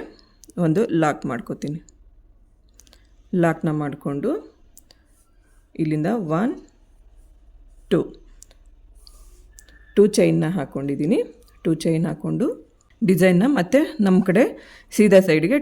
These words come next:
ಟರ್ನ್ ಮಾಡ್ಕೊಂಡಿದ್ದೀನಿ. ಟರ್ನ್ ಮಾಡಿಕೊಂಡು ನೀಡಲ್ ಮೇಲೆ ಒಂದ್ಸರಿ ಥ್ರೆಡ್ ತೊಗೋಬೇಕು.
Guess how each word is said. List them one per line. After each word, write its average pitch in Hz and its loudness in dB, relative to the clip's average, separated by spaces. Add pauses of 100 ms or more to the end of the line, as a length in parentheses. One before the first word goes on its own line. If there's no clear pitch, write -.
ಟರ್ನ್ 180 4
ಮಾಡ್ಕೊಂಡಿದ್ದೀನಿ. 147 -4 (1700)
ಟರ್ನ್ 175 4
ಮಾಡಿಕೊಂಡು 170 2 (800)
ನೀಡಲ್ 175 6
ಮೇಲೆ 175 6
ಒಂದ್ಸರಿ 175 4 (100)
ಥ್ರೆಡ್ 156 4
ತೊಗೋಬೇಕು. 156 0